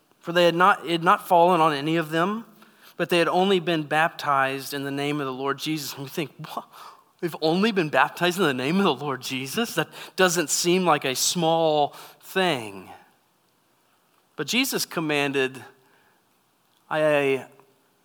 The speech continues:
go, therefore, make disciples of all nations," so check, Samaria,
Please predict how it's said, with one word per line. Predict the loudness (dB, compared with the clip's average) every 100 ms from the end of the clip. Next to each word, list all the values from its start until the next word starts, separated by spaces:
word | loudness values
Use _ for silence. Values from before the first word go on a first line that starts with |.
| _ _ _ _ _ _ _ _ _ _ _ _ _ _ 0
go, | 4 4 4 -2 -4 -10 -20 _ _ _ _ -8
therefore, | -4 -4 -6 -8 -6 -6 -8 -16 _ _ _ _ _
make | -6 -6 -6
disciples | 0 2 2 0
of | 0
all | 2 2
nations," | 0 -4 -8 -10
so | -12 -8
check, | -6 -6 -8 -16 _
Samaria, | -14 -12 -8 -8 -8 -10